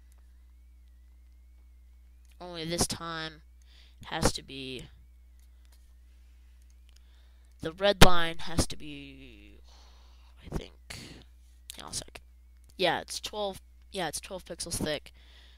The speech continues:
And we go stroke path. Now it's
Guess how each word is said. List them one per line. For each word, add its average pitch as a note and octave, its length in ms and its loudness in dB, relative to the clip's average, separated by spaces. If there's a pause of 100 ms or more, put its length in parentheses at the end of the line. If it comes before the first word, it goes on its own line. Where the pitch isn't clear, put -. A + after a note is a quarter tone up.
(160)
And D#3 320 -10
we D3+ 100 -18
go C3+ 520 -14 (140)
stroke - 480 -12
path. - 560 2 (3500)
Now D3+ 140 -12
it's - 260 -12